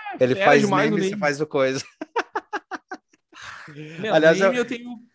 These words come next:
Speaker 2: pavor, pavor, pavor, pavor.
Speaker 1: eu preciso gravar uma com ele do naming, cara, que a gente gravou meio geral, eu precisava, falei pra ele, falei, "Puta, a gente precisa gravar uma de naming, cara." Cara, ele foi a última entrevista que eu fiz ao vivo, cara, porque foi bem na época da
Speaker 2: É.
Speaker 1: pandemia.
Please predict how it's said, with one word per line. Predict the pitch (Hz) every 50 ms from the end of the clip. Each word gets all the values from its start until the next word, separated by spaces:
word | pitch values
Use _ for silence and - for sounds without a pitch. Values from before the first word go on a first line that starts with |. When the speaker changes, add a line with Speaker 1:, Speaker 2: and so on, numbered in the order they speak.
| _ _ -
Speaker 2:
pavor, | 208 214 196 190 190 185 156
pavor, | - 185 180 165 175 170
pavor, | 165 170 156 147 151
pavor. | 147 147 143 139 131 131
Speaker 1:
eu | 131
preciso | - - - - 156
gravar | 156 165 165 151 147 151 147
uma | 147 160 156
com | 151 - 156
ele | 151 151 165
do | 151 156 165
naming, | 156 143 131 135 135 127 123 123 120
cara, | - 127 120 120
que | 117 123
a |
gente | 127 131
gravou | 131 139 135 127 127 135
meio | 135 135 135 139 135
geral, | 123 127 131 123 120 120 123 131 143
eu | 147 143
precisava, | - - - 139 131 139 139 127
falei | - - 143 135 143
pra | 147 - 120
ele, | 123 120
falei, | - 123
"Puta, | - 147 131 120
a |
gente | 123 123
precisa | - 151
gravar | 135 143 139 131 135
uma | 139 143 147
de | 143 139 151
naming, | 151 139 135 131 123 117 113
cara." | - - 107 107 _ - - - -
Cara, | - 202 190
ele | 180 180 196
foi | - - 214
a | 208
última | 214 226 240 285 254
entrevista | 226 254 240 202 175 185 190 - 226
que | -
eu | 214 -
fiz | - 208 180 208
ao | 214 196 175 160
vivo, | 160 165 160 143 127 120
cara, | - - 135 131 127 123 123 120
porque | - - -
foi | 139 - 156
bem | 139 156 185
na | 196 196 185
época | 175 180 180 185 185
da | 180
Speaker 2:
É. |
Speaker 1:
pandemia. | - 180 180 185 185 170 160 151 139 139 131 120